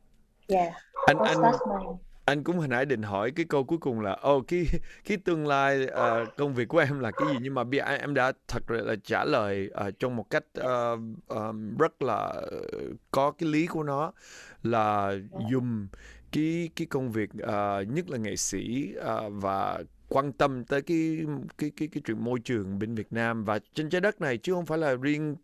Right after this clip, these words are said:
Speaker 2: chỉ có Việt Nam.
Speaker 1: Đúng rồi.
Speaker 2: Ờ, mình phải mang cái wa-, awareness to the global, ờ, environment. Ờ, hôm nay anh
Speaker 1: Dạ.
Speaker 2: cảm ơn Kiwi, ờ, đã dành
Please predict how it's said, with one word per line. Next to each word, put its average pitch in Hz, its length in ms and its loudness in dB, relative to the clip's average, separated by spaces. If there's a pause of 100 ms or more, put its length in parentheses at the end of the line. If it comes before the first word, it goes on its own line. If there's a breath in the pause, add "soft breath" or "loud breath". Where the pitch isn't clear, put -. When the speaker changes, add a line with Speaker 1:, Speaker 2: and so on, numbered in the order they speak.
(240)
Speaker 2:
chỉ 139 120 -2
có 156 80 -2
Việt 156 160 -4
Nam. 135 300 0 (140)
Speaker 1:
Đúng 214 140 -6
rồi. 233 140 -4 (280)
Speaker 2:
Ờ, 123 200 -4
mình 123 200 -4
phải 127 140 -2
mang 147 260 0
cái 165 120 0
wa-, 147 200 2
awareness 131 640 0
to 120 160 -2
the 110 80 -6
global, 127 720 2
ờ, 117 80 -8
environment. 117 540 -2 (580 soft breath)
Ờ, 127 140 2
hôm 135 180 -2
nay 143 120 2
anh 139 140 -4
Speaker 1:
Dạ. 139 80 -4
Speaker 2:
cảm 160 200 0
ơn 143 140 0
Kiwi, 131 600 -2 (400 soft breath)
ờ, 117 240 0
đã 110 160 0
dành 113 400 -2